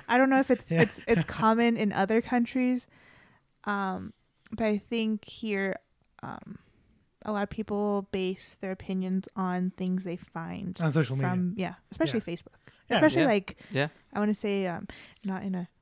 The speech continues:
Speaker 1: derogatory way, but, like, boomers, I think.
Speaker 2: Oh,
Speaker 1: is
Speaker 2: yeah,
Speaker 1: <laughs>
Speaker 2: yeah. Oh, yeah.
Speaker 3: Yeah.
Speaker 2: They believe anything you put in front of them.
Speaker 1: Um,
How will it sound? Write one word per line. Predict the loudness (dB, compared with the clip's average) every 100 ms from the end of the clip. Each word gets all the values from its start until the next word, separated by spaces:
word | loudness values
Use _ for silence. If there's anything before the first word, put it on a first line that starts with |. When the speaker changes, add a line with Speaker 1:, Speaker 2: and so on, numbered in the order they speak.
| -8
Speaker 1:
derogatory | -4 -2 -4 -6 -8 -8 -6
way, | -4 -4
but, | -4
like, | -6 -6
boomers, | -4 -2 -2 -2 -6 -8 -8
I | -6
think. | -6 -4 -2 4
Speaker 2:
Oh, | 6
Speaker 1:
is | 8
Speaker 2:
yeah, | 6 6
Speaker 1:
<laughs> | 6
Speaker 2:
yeah. | 6 6 8 10
Oh, | 12 10
yeah. | 10 10 8
Speaker 3:
Yeah. | 8 8 10 8
Speaker 2:
They | 8
believe | 8 8 6 4
anything | 4 4 4
you | 0
put | -2
in | -2
front | 0 0
of |
them. | 0 -2 -4
Speaker 1:
Um, | 0 0 2 0 -2